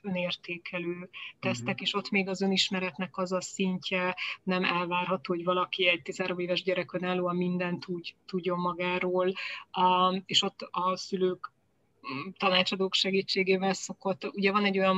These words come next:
Speaker 1: modulunk, hogy mások értékelése, de mások értékelését is lehet kérni, és ott be szoktak segíteni esetleg barátok, osztálytársak, szülők, hogy,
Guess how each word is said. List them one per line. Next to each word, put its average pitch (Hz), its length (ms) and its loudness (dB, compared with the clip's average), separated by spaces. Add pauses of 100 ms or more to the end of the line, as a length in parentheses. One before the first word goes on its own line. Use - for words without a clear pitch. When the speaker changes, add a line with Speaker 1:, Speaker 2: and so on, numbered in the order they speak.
(100)
Speaker 1:
modulunk, 185 520 0
hogy 190 180 -2
mások 185 360 0
értékelése, 240 1300 2
de 208 80 -6
mások 202 300 2
értékelését 202 640 0
is 196 120 -2
lehet 190 260 -4
kérni, 226 280 2
és 196 180 0
ott 185 120 -12
be 185 100 -6
szoktak 180 340 -8
segíteni 180 540 -4
esetleg 180 400 -2
barátok, 190 420 -4
osztálytársak, 180 720 -4
szülők, 175 420 -10
hogy, 180 260 -10